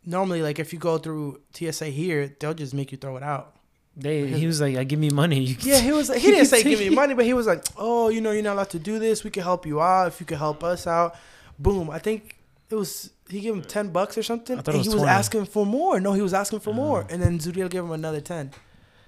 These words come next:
Speaker 2: I hate the airport. I like to travel, but I hate flying. I hate the
Speaker 1: So you
Speaker 2: airport. I hate it.
Speaker 1: I, I don't hate the airport. It's just the T S A is annoying, and they're always pissed off. Why are they always pissed off? Like, all T S A agents.
Speaker 2: It's part of the training.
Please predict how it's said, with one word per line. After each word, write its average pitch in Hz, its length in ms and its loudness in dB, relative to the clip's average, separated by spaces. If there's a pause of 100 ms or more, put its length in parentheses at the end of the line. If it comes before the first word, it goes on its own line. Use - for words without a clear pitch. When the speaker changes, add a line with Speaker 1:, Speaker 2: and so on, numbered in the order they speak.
(200)
Speaker 2:
I - 140 -4
hate 127 180 0
the 104 120 -8
airport. 101 480 -8
I 147 80 2
like 185 200 6
to 160 60 -4
travel, 156 340 4
but 127 200 4
I - 20 2
hate 127 220 0
flying. 117 340 -2
I 113 40 -4
hate 120 140 -2
the 120 80 -4
Speaker 1:
So 117 140 4
you 240 140 2
Speaker 2:
airport. 117 300 -4
I 120 80 -6
hate 113 200 -6
it. 107 240 -8 (420)
Speaker 1:
I, 240 300 -8 (420)
I 247 80 -4
don't 269 200 -2
hate 170 180 -4
the 220 100 0
airport. 240 640 0
It's 190 220 -4
just - 380 -8 (200)
the 165 160 -16
T 202 220 -8
S 147 160 -6
A 151 100 -8
is 135 300 -10
annoying, 131 320 -6
and 147 100 -4
they're 170 80 -6
always 294 260 0
pissed - 300 -2
off. 143 320 -2
Why 185 140 -4
are 285 40 -2
they 320 80 -2
always 294 220 -6
pissed - 260 -6
off? 139 360 -8
Like, 156 200 -6
all 185 140 -4
T 190 140 -8
S 165 160 -10
A - 20 -8
agents. 131 400 -10
Speaker 2:
It's - 80 -12
part 127 140 -4
of 110 60 -4
the 104 60 -8
training. 110 420 -8